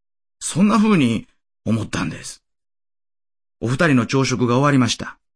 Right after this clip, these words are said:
奥様が立ち上がって、出口と反対方向に向かって歩き出しました。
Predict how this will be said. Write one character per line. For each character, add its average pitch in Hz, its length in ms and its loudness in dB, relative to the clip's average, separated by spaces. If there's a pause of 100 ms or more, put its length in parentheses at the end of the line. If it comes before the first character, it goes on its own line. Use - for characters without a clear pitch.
(600)
奥 196 180 -2
様 135 220 2
が 104 80 0
立 104 160 -4
ち 135 120 -4
上 156 80 0
が 143 100 0
っ - 100 -8
て、 - 400 -10 (360)
出 127 220 2
口 190 240 0
と 120 100 -2
反 170 280 2
対 202 140 2
方 180 180 4
向 123 120 -2
に 104 80 0
向 117 100 0
か 104 100 -4
っ - 80 -10
て - 300 0
歩 101 160 -2
き 110 80 -4
出 101 80 0
し 98 100 -4
ま 92 80 -2
し - 60 -6
た。 - 220 -16